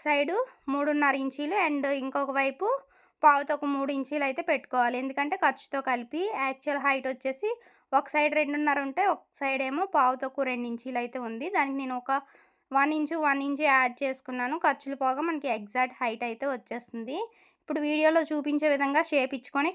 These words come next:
కటింగ్ చేసుకోవడమే. షేప్ బెల్ట్లు అయితే కట్ చేస్తాం కదా,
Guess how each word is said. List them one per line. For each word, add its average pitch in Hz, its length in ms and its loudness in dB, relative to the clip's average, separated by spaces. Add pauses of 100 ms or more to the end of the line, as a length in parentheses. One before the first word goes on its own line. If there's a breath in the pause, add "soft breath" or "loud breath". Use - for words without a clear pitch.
కటింగ్ 247 340 0
చేసుకోవడమే. 226 760 -2 (640)
షేప్ 294 240 12
బెల్ట్లు 320 280 10
అయితే 311 220 10
కట్ - 240 6
చేస్తాం 285 320 4 (100)
కదా, 254 140 10